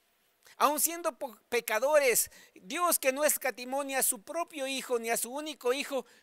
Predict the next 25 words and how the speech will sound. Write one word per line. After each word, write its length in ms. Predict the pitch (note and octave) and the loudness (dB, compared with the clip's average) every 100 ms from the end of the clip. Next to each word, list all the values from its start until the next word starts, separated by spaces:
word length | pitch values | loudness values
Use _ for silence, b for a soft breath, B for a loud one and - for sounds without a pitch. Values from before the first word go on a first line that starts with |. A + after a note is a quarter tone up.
| _ | _
¿cómo 340 | D#4+ F4+ F4 | -4 0 0
no 140 | E4+ D#4+ | 0 -2
nos 240 | D4+ B3+ | 0 0
dará 240 | A3+ A#3 | 2 2
juntamente 840 | A#3+ B3+ B3+ A3 G#3+ A3 A#3+ A3 F#3+ | 0 -2 -12 -4 -4 -4 -8 -8 -8
con 200 | G3 G#3 | -6 -2
Él 180 | A3+ - b b | -4 -4 b b
todas 500 | - C4 B3+ G3 F3 B B | 4 6 6 4 2 B B
las 240 | F3 F#3 | 2 2
demás 500 | E3 E3+ F#3+ F#3+ - b b _ _ | 2 -2 -2 0 -2 b b _ _
cosas? 600 | F#3+ F#3+ - C#3 - - _ b b b | 0 4 4 2 -4 -10 _ b b b
Es 180 | - A#3+ | 4 4
importante, 1040 | C4 C4 - B3 G3+ B3 B3 A#3+ G#3+ B2 - b b _ | 4 -6 0 -2 0 0 0 -2 -4 -4 -10 b b _
confía 520 | A#3 B3 A3 C#4 C#4+ | -2 -2 -4 0 2
en 100 | C4+ | 2
su 180 | - A#3 | 0 -2
amor, 480 | A3 A3 B3 A3+ D#3+ - _ B B B B | -2 2 2 2 0 -12 _ B B B B
confía 500 | - B3 A#3 C#4 C#4+ | 0 2 2 2 4
en 80 | C4+ | 4
su 160 | - A#3+ | 2 2
bondad, 580 | A3+ G#3+ B3 B3 G#3 - B B | 0 4 8 8 6 2 B B
confía 420 | - B3 - D4 | -2 0 0 0
en 60 | C#4 | 0
su 160 | - C4+ | 0 0
fidelidad, 760 | B3+ A3+ A3 G3+ A#3 A3+ G3+ | 0 0 0 0 2 2 -2